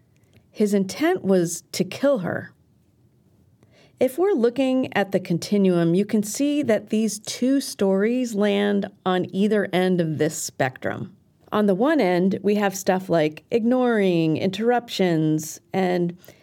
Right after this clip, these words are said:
jokes that are meant to put down a population of people, like sexist jokes, homophobic jokes,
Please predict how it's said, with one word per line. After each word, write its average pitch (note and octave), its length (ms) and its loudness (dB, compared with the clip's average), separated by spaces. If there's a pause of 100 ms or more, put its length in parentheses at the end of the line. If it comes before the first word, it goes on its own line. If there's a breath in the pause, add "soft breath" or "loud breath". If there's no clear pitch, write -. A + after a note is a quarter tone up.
(380 loud breath)
jokes D#4 500 0
that C#4 140 2
are C4 120 2
meant B3+ 260 -2
to A#3 100 -2
put - 280 -4
down G#3+ 540 0 (260)
a G#3+ 60 2
population F#3+ 680 2
of F3+ 140 -2
people, E3 360 -2
like - 180 -6
sexist - 640 -4
jokes, - 420 -4
homophobic B3 840 0
jokes, - 500 -6